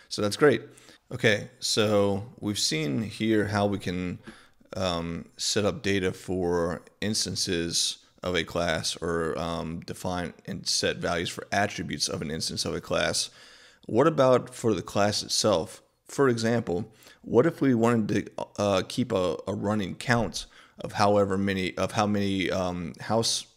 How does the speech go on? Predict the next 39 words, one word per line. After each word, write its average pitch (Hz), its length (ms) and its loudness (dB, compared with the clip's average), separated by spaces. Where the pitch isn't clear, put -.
instances 95 560 -6
we've 87 240 -8
created? - 520 0
Uh, 87 200 0
as 90 280 0
every 98 160 -4
time 98 200 -2
we 95 120 -2
create 101 240 0
a 90 80 -2
new 117 160 2
one, 113 200 2
we 104 60 2
wanna 90 340 -2
increment 101 380 -2
the - 60 -10
count, 98 320 -2
okay? 101 300 0
So 104 560 2
what 113 200 2
we 117 80 -2
can 98 180 -6
do 135 300 2
then 113 340 2
in 85 120 -2
that 110 180 0
case 90 260 -2
is - 160 -6
we 98 100 -6
can 101 160 -6
use 92 220 -2
class 123 540 0
variables 82 840 -4
to 98 120 -6
keep 101 200 -6
track 87 280 0
of 90 80 -8
that 78 180 -4
data. 80 340 -2